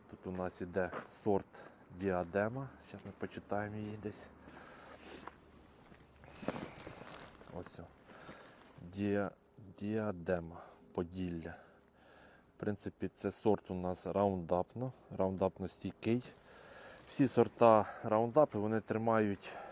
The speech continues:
до шести літрів обичної ізопропіленої солі. В принципі, навіть якщо ви будете вносити і по чотири літри, її вона витримає, витримає по-любому.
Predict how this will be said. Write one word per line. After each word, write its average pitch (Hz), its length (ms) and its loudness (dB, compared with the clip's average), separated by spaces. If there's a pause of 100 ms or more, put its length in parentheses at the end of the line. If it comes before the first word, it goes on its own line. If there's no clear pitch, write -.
(160)
до 104 320 2
шести 107 420 -2
літрів 95 440 -2 (120)
обичної 101 600 -2
ізопропіленої 101 800 -2
солі. 127 380 0 (640)
В - 100 -4
принципі, 101 520 -4 (120)
навіть 98 220 0
якщо 101 320 -2
ви 98 120 2
будете 95 400 0
вносити 95 560 -2
і 92 40 -4
по 95 160 -6
чотири 92 500 -4
літри, 90 300 -6
її 90 180 -6
вона 90 240 -6
витримає, 107 600 -4
витримає 107 600 2
по-любому. 101 580 -2